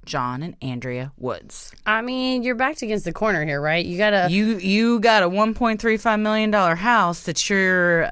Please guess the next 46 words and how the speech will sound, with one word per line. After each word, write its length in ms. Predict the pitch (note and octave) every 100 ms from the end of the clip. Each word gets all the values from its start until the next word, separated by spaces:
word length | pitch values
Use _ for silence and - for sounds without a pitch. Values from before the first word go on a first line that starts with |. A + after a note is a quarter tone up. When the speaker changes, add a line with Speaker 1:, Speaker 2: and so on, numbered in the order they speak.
| -
Speaker 1:
paying 380 | G3 G#3 G3+ F#3 C#3
mortgage, 680 | D#3+ G#3 G#3+ G#3+ G#3 F#3+ F#3 -
property 400 | G#3+ G3 G#3 G3+
taxes. 440 | G#3 G3 G3 F#3 -
You're 180 | C#3 C3+
not 220 | E3 A3
living 360 | G3 C4 A3+ D#3
in 100 | D3
it. 160 | D3+
Speaker 2:
Mm-mm. 320 | A3+ F#3 D#3+ D3 - - -
And 160 | - B3+
you 80 | B3+
paid 220 | B3+ A#3
Speaker 1:
And 20 |
Speaker 2:
all, 160 | G#3+ G#3+
you 100 | G3+
paid 140 | A#3
all 100 | A3+
the 80 | G#3
renovations 580 | G#3 G3 F3+ A3+ B3+ F3+
already. 340 | D#3+ D3+ E3+
Speaker 1:
Mm-hmm, 520 | F3 F#3+ A3 C#4 B3
Speaker 2:
Yeah. 180 | F3 D3
Speaker 1:
mm-hmm. 280 | G3+ A#3 B3 - - - _ -
Yeah, 380 | G3 E3 C3 - -
you're 260 | D#3+ F3
living 340 | F3+ G3 G3+ F#3+
with 180 | F3+ E3+
your 100 | D3+
family, 640 | - G#3+ A#3 E3+ D#3+ F#3+ - - - -
so 640 | - E3+ D#3 D3 D3 - _ -
you're 320 | D#3 D3+ C#3+
clearly 460 | - G3+ G3+ F#3
not 200 | F3 E3+
in 60 | D#3
a 40 |
position 460 | D3+ D#3+ D#3+ - D3
to 60 | C#3
buy 180 | C#3
a 80 | C3+
new 260 | D3 F#3+ B3
home 320 | F#3 C#3+ E3+
'cause 160 | F3+ D#3+
Speaker 2:
True. 80 |
Speaker 1:
all 260 | E3+ D#3+ D3+
your 160 | D#3